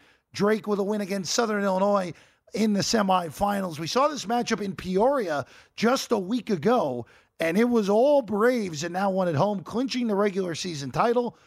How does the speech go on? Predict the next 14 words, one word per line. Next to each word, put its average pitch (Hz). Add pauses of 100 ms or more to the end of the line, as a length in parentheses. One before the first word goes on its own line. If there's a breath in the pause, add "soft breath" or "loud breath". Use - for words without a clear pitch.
(400 soft breath)
in 165
a 160
win 226
against 147
Drake, 202
seventy-three 202
to 151
sixty-one. 185 (300 soft breath)
The 147
first 226
meeting 233
between 190
these 180
teams 185